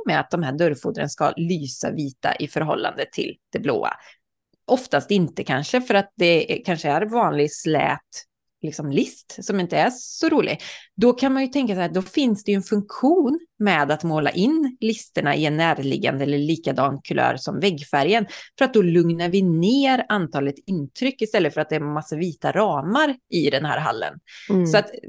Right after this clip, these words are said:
Speaker 1: ofta brukar jag tänka så här, vad, gynnar det här färgvalet mig? Kommer jag öka på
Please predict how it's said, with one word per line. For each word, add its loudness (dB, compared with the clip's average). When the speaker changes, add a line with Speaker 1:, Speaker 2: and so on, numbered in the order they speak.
Speaker 1:
ofta -2
brukar 0
jag -2
tänka 0
så 0
här, 2
vad, 0
gynnar 4
det 0
här 4
färgvalet 0
mig? -4
Kommer 2
jag 2
öka 2
på 2